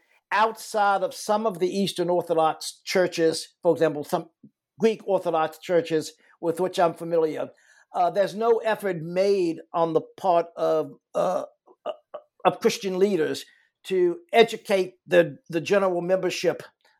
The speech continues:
of their churches in any of the ancient languages. And, and I've, I've, what I'm gonna say next, it's, it's meant to be neutral or descriptive, but I've certainly seen and heard,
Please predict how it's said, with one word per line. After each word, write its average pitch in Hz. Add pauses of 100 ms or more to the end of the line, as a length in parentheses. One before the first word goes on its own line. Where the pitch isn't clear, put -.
of 151
their 165
churches 175
in 190 (380)
any 180
of 165
the 160
ancient 160
languages. 139 (640)
And, 202
and 220
I've, 226 (100)
I've, 208 (180)
what 220
I'm 220
gonna 220
say 233
next, 214
it's, 185
it's 180
meant 233
to 196
be 180
neutral 175
or 156
descriptive, 156 (360)
but 185
I've 190
certainly 240
seen 226 (520)
and 175
heard, 170